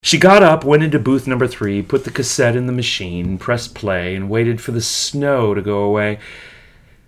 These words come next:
Barely out of her teens, whip smart, and sullen as a monk,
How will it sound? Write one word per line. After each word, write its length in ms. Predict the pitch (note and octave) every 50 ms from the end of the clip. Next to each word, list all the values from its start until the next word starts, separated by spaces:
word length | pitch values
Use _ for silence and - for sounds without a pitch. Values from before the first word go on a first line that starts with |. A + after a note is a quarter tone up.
| - -
Barely 480 | - D3+ D#3 F3 F#3+ F#3+ F#3+ F#3+ F#3 F3+ E3+
out 100 | F3 F3
of 80 | E3+
her 120 | E3+ F3 E3+
teens, 880 | - - - D#3 C#3+ A#2+ G#2+ G2 F#2+ G2 G2 G2+ G2+ G2+ - - - - - _ _ _ _
whip 320 | - A2 C3+ D3 C#3+ - -
smart, 760 | - - - - - C#3 B2 A2 G#2 F#2 F2 F2+ F2 - - - - _
and 160 | - A#2 A#2 A2+
sullen 880 | - - - - - - G3 F#3 F#3 F#3+ G3+ G3+ G3 G3+ G#3 G3+ G3
as 140 | F#3+ E3+ F3+
a 60 | F3+
monk, 680 | E3+ D#3 D3+ D3 C#3+ C3 A2+ G2 E2+ - - - -